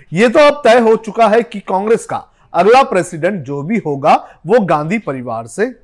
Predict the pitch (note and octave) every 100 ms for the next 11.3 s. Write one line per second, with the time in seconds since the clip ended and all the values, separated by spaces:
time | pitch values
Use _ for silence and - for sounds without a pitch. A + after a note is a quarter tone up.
0 | B2 B2 A#2+ G#2+ G#2 G2 F#2+ _ _ _
1 | _ E3 G3+ G#3+ F#3 E3 G#3+ A3+ G#3 G3
2 | G#3 G#3+ A3 A3 G#3 E3+ G3 A3+ G#3 F3+
3 | F3 - - _ - G3+ A#3 C#4 C4+ A#3+
4 | F3+ F3+ F3+ A#3 A#3 F3+ F3+ E3+ D3 D3
5 | - G3+ F#3+ G3+ F#3+ A3 A#3 - E3+ F3
6 | F3+ - G3+ F3 F3 G3 B3+ - _ -
7 | B3 B3 C#4 C#4 E3 D#3+ D#3+ D3+ C#3+ C3
8 | E3+ A#3 - C#3+ E3 F#3+ C3+ C#3 D#3 -
9 | C3 D#3+ B2+ A#2 _ C3+ B2+ B2+ D#3+ G3
10 | _ - C3+ C#3+ D3+ C#3+ C3 B2 B2+ B2+
11 | C3 A#2